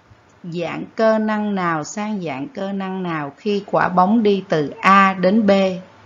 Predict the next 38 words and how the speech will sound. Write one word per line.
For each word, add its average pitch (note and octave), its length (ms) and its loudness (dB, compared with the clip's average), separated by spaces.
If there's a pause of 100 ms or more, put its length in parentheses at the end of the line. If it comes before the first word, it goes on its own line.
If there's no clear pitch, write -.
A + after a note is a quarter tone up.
(100)
và D#3+ 280 -2
đi F3+ 380 -4
từ D3+ 260 0 (220)
B F3 120 2 (340)
đến F3 180 -2
C? F#3+ 120 -2 (1080)
Để F3+ 160 2
giải G#3 440 0 (500)
được F#3+ 280 0
bài F#3 160 2
tập F#3 240 -2
này, F#3 280 4 (1120)
các C4+ 160 2
em A3+ 240 4
cần F3+ 260 2
lưu G3+ 180 4
ý A3+ 280 2 (160)
đây A3 220 6
là F3+ 300 -2
bài D#3 260 -2
tập D3+ 240 -2 (160)
vận D#3 260 0
dụng D3+ 240 -2
vào D#3+ 280 -4
kiến A#3+ 240 0
thức C4 160 2 (280)
cơ G3 220 2
năng. G3 340 4 (800)
Và F3+ 120 6
các A3 180 -2
em A3+ 280 4
nhớ A#3 380 4
cơ A#3+ 200 8
năng A3+ 340 2
thì F3+ 140 -6
có F#3 320 -2
mấy B3 300 -2
dạng, D#3+ 260 -6